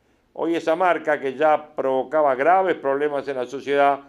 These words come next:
parece un objetivo muy complicado de alcanzar luego del pico del siete coma cuatro que arrojó la medición de julio. Estudios privados proyectaron que el mes pasado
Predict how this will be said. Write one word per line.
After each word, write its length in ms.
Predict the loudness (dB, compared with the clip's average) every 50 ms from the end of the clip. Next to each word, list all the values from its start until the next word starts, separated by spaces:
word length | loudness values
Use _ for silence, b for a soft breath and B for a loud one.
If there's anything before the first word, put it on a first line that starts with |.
| B B B B B _
parece 300 | -6 -6 -4 -4 -4 -2
un 40 | -2
objetivo 520 | -2 -2 -4 -6 -6 -4 -2 -2 -2 -2
muy 380 | -2 -4 -4 0 2 0 0 2
complicado 680 | 0 -2 -2 -2 -6 -10 -10 -8 -2 0 2 2 4 2
de 80 | 2
alcanzar 480 | 0 0 -2 -4 -4 -4 -2 -2 -2 0
luego 320 | 0 0 -2 0 0 0
del 180 | 0 -2 -4 -6
pico 360 | -10 -12 -8 -4 -2 -2 -2
del 120 | -2 -4 -6
siete 360 | -6 -8 -6 -6 -8 -8 -6
coma 280 | -4 -4 -2 -4 -2 0
cuatro 640 | 2 2 2 0 -2 -4 -2 -2 -2 -4 b b b b b b b b _
que 120 | 0 0
arrojó 400 | 2 2 2 -2 -4 -2 -4 -2
la 160 | 0 0 -2 -2
medición 480 | -2 -6 -6 -8 -8 -8 -8 -6 -6
de 120 | -6 -8 -8
julio. 680 | -8 -8 -6 -4 -4 -6 -6 -8 -8 -8 -10 -12 -16 _ _ _ _ _ _ _ _ _ _ -20
Estudios 380 | -18 -8 -4 0 0 0 0
privados 460 | -2 -4 -2 2 4 4 4 4 2
proyectaron 600 | 0 -4 -4 -4 -4 -6 -2 -2 0 0 0 -2 -4
que 60 | -6
el 80 | -4 -4
mes 140 | -4 -4
pasado 760 | -4 -4 -6 -4 -2 0 2 2 2 2 2 0 -2 -4 B